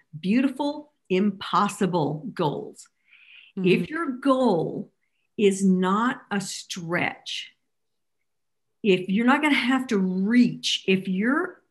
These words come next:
Speaker 1: if, if you're sure that you can do it already, then if,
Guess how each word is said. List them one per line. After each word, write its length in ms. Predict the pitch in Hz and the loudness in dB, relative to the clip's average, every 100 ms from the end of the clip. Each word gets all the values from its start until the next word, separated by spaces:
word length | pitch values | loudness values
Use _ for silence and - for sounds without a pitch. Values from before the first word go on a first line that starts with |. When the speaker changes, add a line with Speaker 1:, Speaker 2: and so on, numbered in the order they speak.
| - | -6
Speaker 1:
if, 220 | 196 - - | -6 -6 -2
if 220 | 240 233 | -2 0
you're 320 | 240 311 370 - _ | -2 -2 -4 -8 _
sure 480 | - - - 285 320 | -8 -4 0 2 2
that 180 | 254 - | 0 0
you 120 | 202 | -2
can 200 | 190 165 | -2 -2
do 200 | 180 240 | -2 -2
it 260 | 131 - - _ _ _ - | -4 -6 -20 _ _ _ -6
already, 600 | 196 180 190 156 127 190 _ _ _ _ _ - | -4 0 0 0 -4 -8 _ _ _ _ _ -8
then 420 | 180 208 190 190 196 | -2 2 2 2 0
if, 140 | 196 | -2